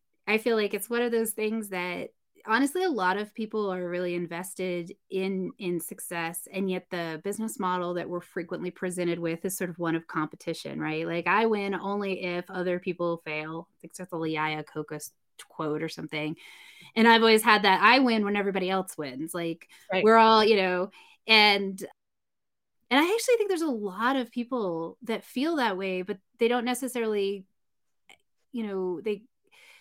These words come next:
Speaker 1: they don't necessarily have, like, the, the freedom to create that, or they don't feel safe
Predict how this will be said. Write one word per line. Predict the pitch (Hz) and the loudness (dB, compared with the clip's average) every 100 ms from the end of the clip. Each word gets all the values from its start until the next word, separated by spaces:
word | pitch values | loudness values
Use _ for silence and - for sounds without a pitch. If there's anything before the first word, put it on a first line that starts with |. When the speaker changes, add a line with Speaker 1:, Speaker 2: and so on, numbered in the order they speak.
| _ - | _ 4
Speaker 1:
they | 240 | 6
don't | 262 | 8
necessarily | 262 269 254 226 214 | 4 2 0 0 2
have, | 214 196 185 | 4 4 2
like, | 190 180 180 | -2 -4 -4
the, | 190 175 170 170 180 | -4 -4 -4 -6 -8
the | |
freedom | 190 233 208 196 | -6 -2 -2 -2
to | 196 | -8
create | 190 196 185 | -10 -6 -4
that, | 254 285 254 | -2 -2 0
or | 214 | 0
they | 196 | 0
don't | 190 190 190 _ - | -2 -4 -6 _ -4
feel | 240 208 | 0 0
safe | 196 - 180 185 | -2 -6 -4 -6